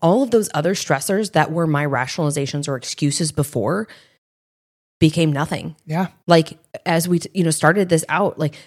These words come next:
Speaker 1: the productivity, the sense of purpose and intent that you have when you wake up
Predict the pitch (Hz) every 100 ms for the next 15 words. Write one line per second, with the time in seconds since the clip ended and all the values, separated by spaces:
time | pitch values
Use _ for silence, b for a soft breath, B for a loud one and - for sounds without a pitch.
0 | - 151 - 156 180 - - 165 147 143
1 | 135 - 160 185 180 - 175 170 160 156
2 | 147 135 - 160 - 165 165 127 - 175
3 | 151 156 175 180 233 190 247 214 220 127